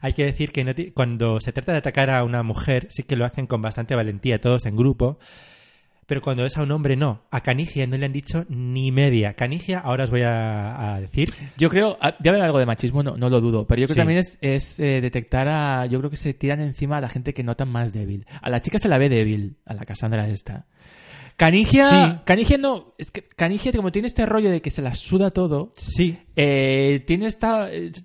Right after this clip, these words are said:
Speaker 2: no le hace tan vulnerable, ¿sabes?
Speaker 1: Pero puestos a gritar a alguien, a joder a alguien, él se ha gastado ya de... de
Speaker 2: No, no, no, claro, claro, o sea,
Speaker 1: una
Speaker 2: ah,
Speaker 1: fortuna.
Speaker 2: eh, no, claro, eso tendría que decir a él, que ha sido él el que ha tomado la decisión,
Speaker 1: Pero
Speaker 2: no a
Speaker 1: tiene
Speaker 2: ella.
Speaker 1: huevos.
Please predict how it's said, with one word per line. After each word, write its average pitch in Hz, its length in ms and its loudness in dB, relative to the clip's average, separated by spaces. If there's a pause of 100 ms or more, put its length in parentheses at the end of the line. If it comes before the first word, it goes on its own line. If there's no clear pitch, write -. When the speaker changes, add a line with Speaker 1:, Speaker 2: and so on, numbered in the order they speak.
(720)
Speaker 2:
no 165 160 -2
le 233 100 0
hace 208 120 4
tan 175 160 2
vulnerable, 110 640 0 (160)
¿sabes? 160 240 10
Speaker 1:
Pero 220 120 8
puestos 123 200 0
a 139 60 -2
gritar 120 300 -4
a 110 100 0
alguien, 98 280 -8
a 92 40 -16
joder 107 300 -6
a 113 60 -2
alguien, 117 340 -6 (460)
él 139 360 -2
se - 160 -8
ha 98 60 -4
gastado 110 600 -4
ya 104 140 -6
de... 107 180 -6 (160)
de 101 100 -8
Speaker 2:
No, 190 120 4
no, 202 100 4
no, 240 160 4
claro, 202 240 2
claro, 220 160 2
o 160 40 2
sea, 139 340 0
Speaker 1:
una - 140 -4
Speaker 2:
ah, 208 120 -4
Speaker 1:
fortuna. 156 160 -10
Speaker 2:
eh, - 120 -14
no, 147 220 -4 (120)
claro, 160 220 -2
eso 120 140 -6
tendría 117 300 -4
que 147 80 -4
decir 170 240 2
a 143 120 4
él, 160 180 -2
que 117 80 -6
ha - 20 -8
sido 123 220 2
él 123 100 2
el 131 140 0
que 139 80 -6
ha 131 40 -2
tomado 117 240 -2
la 113 120 -2
decisión, 113 280 -2
Speaker 1:
Pero 190 140 6
Speaker 2:
no 143 140 6
a 135 60 6
Speaker 1:
tiene 143 160 8
Speaker 2:
ella. 156 100 10
Speaker 1:
huevos. - 240 -2